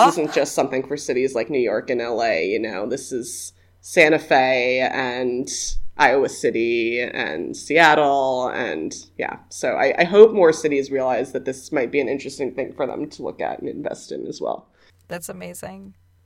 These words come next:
Speaker 2: So th-, this is, obviously this is a passion for you, and you found yourself in a place where you can do this as a career. Um, what sort of things are you hoping to do with these, you know, ha-, like, positive <laughs> feelings on, on culture connections in cities and so forth?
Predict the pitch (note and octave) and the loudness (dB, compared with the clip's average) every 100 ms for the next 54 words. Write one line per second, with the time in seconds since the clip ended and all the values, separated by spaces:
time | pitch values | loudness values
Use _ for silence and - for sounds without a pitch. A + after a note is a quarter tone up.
0 | _ G3+ C#4 C#4 - - - B3 F4 E4 | _ -12 -6 -6 -8 -18 -4 -4 -2 -6
1 | - - G3+ G#3 A3 F#3+ E3 E3+ E3+ E3 | -8 -2 2 2 0 -4 -4 -6 0 -2
2 | E3 F3+ E3 F3+ E3+ D#3+ D#3 D#3+ E3 E3 | -2 -8 -10 -10 -6 -4 -2 -4 -6 -8
3 | _ _ _ _ - G#3 F#3+ F#3 F3+ - | _ _ _ _ 0 2 2 0 -4 -8
4 | _ - A#3 B3 B3 B3 G#3 F#3 F#3 F3+ | _ -8 -2 0 -2 0 4 4 4 -4
5 | E3 E3+ E3 E3 - F3+ F3 F3 F3 F#3+ | -4 -6 -4 -6 -6 -4 -4 -4 -8 -8
6 | E3 D#3+ D#3+ D#3+ E3+ F#3+ - D#3+ D3+ - | -6 -4 -4 -6 -8 -10 -8 -6 -4 -6
7 | - - _ _ - E3 D#3+ D#3+ - _ | -10 -16 _ _ -6 -2 -2 -6 -12 _
8 | - B3+ E4+ E4+ C4 A#3+ A#3 F#3 F#3+ G3+ | -10 -8 -6 -4 -6 -4 -6 -4 -2 -2
9 | F#3 F3+ F3+ D#3+ B3 D4 G#3+ F3+ E3+ E3+ | -2 -6 -8 -8 -4 0 0 -2 -6 -10
10 | E3 _ _ _ _ _ F#3 E3 F#3 F3 | -12 _ _ _ _ _ -8 -6 -6 -6
11 | E3 D#3+ - - G#3 F#3+ E3+ F#3+ F#3 - | -6 -6 -6 -6 0 4 4 6 4 2
12 | F#3 F3 A3+ F#3+ G#3+ D4+ A#3 B3+ A3+ A3+ | -4 -2 4 6 6 4 2 4 4 4
13 | A#3+ G#3 F3+ F3 - F#3+ F#3+ F3+ F#3 - | 2 2 2 0 -4 -6 -2 -4 -4 -6
14 | E3 E3 E3 E3 E3 E3+ D#3+ E3 E3 F3+ | -4 -4 -6 -6 -6 -6 -6 -6 -8 -8
15 | F3 E3 E3+ | -8 -6 -6